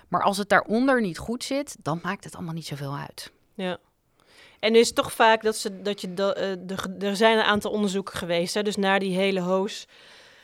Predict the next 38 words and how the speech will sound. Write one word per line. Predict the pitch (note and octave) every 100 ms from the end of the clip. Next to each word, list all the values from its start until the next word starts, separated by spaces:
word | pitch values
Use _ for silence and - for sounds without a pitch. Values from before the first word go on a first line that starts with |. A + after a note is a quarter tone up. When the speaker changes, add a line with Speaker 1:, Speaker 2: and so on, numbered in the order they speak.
| - -
Speaker 2:
fusies | - C#4 B3+ A3+
heeft | A3 -
de | -
A | G#3
C | -
M | A3
een | G#3+
paar | F#3+
onderzoek | A3 A3+ A#3+
gedaan | C#4+ G3+ G3 G3+
over, | F#3 F#3 F3+ F3+ F3 -
is | F#3+
het | F#3
nou | E3+ E3+
goedkoper | - - B3+ B3+ B3 A3+ A3
om, | - G#3 G3+
eh, | G3 F#3+ F#3
om | G3
met | G3
zo'n | G3
grotere | - G3+ G3+ -
organisatie, | F#3+ F#3 F#3 F3+ F#3 F#3 - F#3+ F#3
eh, | F3+
de | F3
zorg | F#3 F#3
te | -
leveren | F3+ F3+ F3+ - F3 F3
of | E3
is | E3
de | -
kwaliteit | F#3 F3+ - A3+ A3
beter? | G3 G#3 G#3 G#3 F#3+
Nou, | E3
er | F#3
kwamen | G3 F#3 F#3
niet | G#3 A3+
echt | F#3+ - -
significante | - F#3 F3 F3 F3+ F3 F3